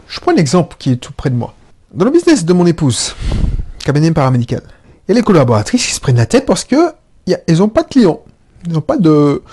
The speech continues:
de, de patients. Est-ce qu'elles contrôlent le fait que ça ne sonne pas ? Elles auraient pu contrôler que le fait que ça se, sonnait en, en faisant des actions pour que ça se... Mais elles passent leur temps à pleurer, pour chialer, parce que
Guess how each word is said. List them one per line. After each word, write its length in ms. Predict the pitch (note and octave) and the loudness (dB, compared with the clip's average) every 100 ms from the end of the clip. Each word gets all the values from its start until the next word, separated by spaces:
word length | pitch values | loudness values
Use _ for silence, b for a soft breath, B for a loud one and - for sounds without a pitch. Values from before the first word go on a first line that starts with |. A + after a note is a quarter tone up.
| B B B | B B B
de, 920 | D#3+ C#3+ C#3+ C#3 C#3 C3+ C3+ C3+ C#3 C3 | -4 0 2 4 4 2 2 0 -2 -2
de 120 | D3+ | -2
patients. 540 | G3+ D4+ - F#3+ D3+ - - - _ | 0 0 0 0 -2 -2 -14 -20 _
Est-ce 180 | D#4 - | 2 2
qu'elles 200 | F4 C#4+ | 2 0
contrôlent 500 | - B3 - D#4 D3+ - | 0 0 2 2 0 -2
le 100 | F3 | -2
fait 240 | F3 C#4 - | 0 -2 -2
que 140 | G3 | -2
ça 160 | - E3+ | 0 0
ne 100 | E3 | 0
sonne 240 | - D#3 | 0 0
pas ? 240 | D#3 - _ - B - | -2 -6 _ -20 B 0
Elles 100 | F4 | 4
auraient 120 | F#4 | 4
pu 140 | E4+ - | 4 2
contrôler 640 | G#3+ - D#4 A#4 E4 - | 2 2 4 4 4 2
que 60 | F3+ | 0
le 80 | F3 | 0
fait 180 | F#3 | -2
que 80 | F#3 | -2
ça 140 | E3 D#3 | -4 -4
se, 420 | - D3 C#3+ C#3+ | -4 -2 -2 -4
sonnait 440 | - - D3+ B3+ - b b b - | -6 -2 0 0 -2 b b b -4
en, 100 | D#3 - _ _ _ - - | -4 -4 _ _ _ -12 -2
en 160 | F3+ | 0
faisant 400 | D#3 F#3+ E3 C4+ | 0 2 4 4
des 180 | A#3 D#3 | 4 2
actions 380 | D#3+ - - D4 G4+ | 0 0 2 2 2
pour 140 | - E3+ | -2 -2
que 40 | |
ça 80 | E3 | -2
se... 220 | - - D#3+ - - | -4 -6 -8 -8 -4
Mais 140 | E4+ - | -2 2
elles 180 | A#3 G#3 - - | 2 2 -2 -4
passent 240 | F#4 F4+ | -2 0
leur 160 | D4 - | -2 -2
temps 180 | F4 F#4 | -4 -4
à 80 | - | -6
pleurer, 560 | - - B3+ A3+ A#3 G3 | -6 -2 0 2 2 0
pour 240 | - D3+ | -2 -4
chialer, 560 | - - D#4+ C4+ B3+ - B B B | -2 0 2 2 2 -2 B B B
parce 160 | E3+ - | -6 -2
que 180 | C#4 | -4